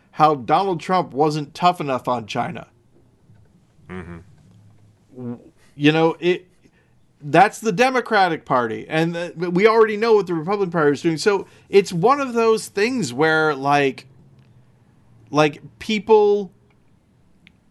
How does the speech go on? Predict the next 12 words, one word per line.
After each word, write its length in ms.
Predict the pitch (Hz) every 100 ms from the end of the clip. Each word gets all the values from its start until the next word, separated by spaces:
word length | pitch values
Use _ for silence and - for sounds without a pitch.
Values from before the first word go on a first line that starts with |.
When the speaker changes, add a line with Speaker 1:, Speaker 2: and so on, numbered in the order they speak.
| -
Speaker 1:
people 380 | - 220 226 202
know 440 | 160 175 185 190
that 420 | 156 139 147 139 - -
if, 460 | 147 170 - _ _ _ _ _ _ _ _ _ -
if 280 | 151 156 165
they 640 | 156 151 147 147 143 143 _ _ _ _ _ _ _ _ _ _ _ _ _ _ _ _ _ _ _ -
play 680 | - - 151 180 190 185 180
that 720 | 120 113 123 151 160 151 123 _ _
racist 560 | 123 131 151 156 170 -
against 340 | 151 143 143 -
Asian 520 | 131 139 139 135 123
card, 640 | - 151 147 120 113 104